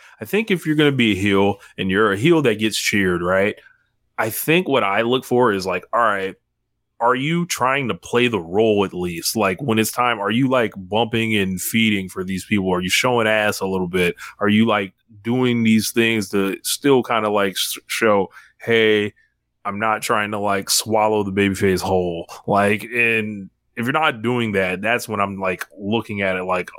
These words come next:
"Okay, this shit's all fucked up." So, um, after that,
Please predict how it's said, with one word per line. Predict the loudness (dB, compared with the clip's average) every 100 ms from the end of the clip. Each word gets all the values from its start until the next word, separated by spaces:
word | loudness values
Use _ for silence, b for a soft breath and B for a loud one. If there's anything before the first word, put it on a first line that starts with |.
| -2
"Okay, | -2 -2 -4
this | 0 0 0
shit's | -4 -6 -4
all | 0 0
fucked | 0 -4 -6 -6
up." | -6 -8 B B B B
So, | -4 0 2 0 -4 _ b b _ _ _ _ _ -12 -6
um, | -2 -2 -2 -6 -6
after | -6 -4
that, | -4 -4 -4